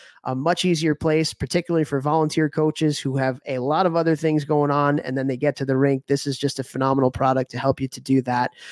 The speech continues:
So go to the associations platform, get this for all of your coaches and all of your parents, because they have access to the Hockey Think Tank Parent Survival Guide. It's the only place that it's housed, guys. The only place that the Hockey Think Tank Parent Survival Guide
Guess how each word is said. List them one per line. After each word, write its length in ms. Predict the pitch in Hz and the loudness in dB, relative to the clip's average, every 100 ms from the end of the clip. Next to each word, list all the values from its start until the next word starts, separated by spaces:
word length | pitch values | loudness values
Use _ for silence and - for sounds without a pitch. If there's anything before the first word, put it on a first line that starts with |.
| - - | -20 -14
So 240 | - 151 | -2 -2
go 160 | 135 175 | 0 0
to 40 | |
the 80 | 196 | 0
associations 680 | 185 190 175 170 160 156 160 | 0 0 0 0 0 -2 -4
platform, 440 | 165 143 143 151 | -2 -2 0 -2
get 180 | 143 151 | 0 0
this 100 | 156 | 0
for 180 | - 143 | -2 -2
all 220 | - 143 | 0 0
of 100 | 139 | 0
your 140 | 135 127 | -2 -6
coaches 480 | - 156 151 151 - | -2 -2 0 -2 0
and 260 | 170 190 185 | 0 0 0
all 160 | 160 | 0
of 80 | 156 | 0
your 100 | 151 | -2
parents, 360 | - 175 185 - | -2 0 0 -2
because 260 | 143 139 | -6 -4
they 140 | 143 147 | 0 0
have 180 | 143 139 | 0 0
access 400 | 143 - 143 - | -2 -2 -4 -2
to 140 | 143 | -4
the 80 | 123 | -2
Hockey 260 | 135 139 131 | -2 -4 -6
Think 240 | 139 135 | -6 -4
Tank 240 | 131 127 | -4 -6
Parent 380 | - 135 131 - | -4 0 0 -2
Survival 600 | - - 131 131 135 131 | -10 -4 -2 2 2 2
Guide. 280 | 135 143 135 - | 2 2 2 -2
It's 160 | - | -12
the 120 | - | -4
only 200 | 131 170 | 0 0
place 340 | 160 175 175 - | 2 0 0 0
that 160 | 160 | 0
it's 120 | 160 - | 0 -2
housed, 300 | 120 101 117 | -6 -8 -8
guys. 320 | 113 113 - - - _ - | -8 -8 -12 -20 -20 _ -20
The 100 | - | -8
only 240 | 151 185 196 | -2 0 0
place 300 | 190 185 - | 2 0 -2
that 100 | 143 | -4
the 80 | 131 | 0
Hockey 300 | 151 - 160 | 0 -2 -2
Think 200 | 156 147 | -2 0
Tank 200 | 147 127 | -4 -2
Parent 240 | 160 180 | 0 0
Survival 360 | 170 156 151 151 | 0 0 0 2
Guide 260 | 147 143 | 2 2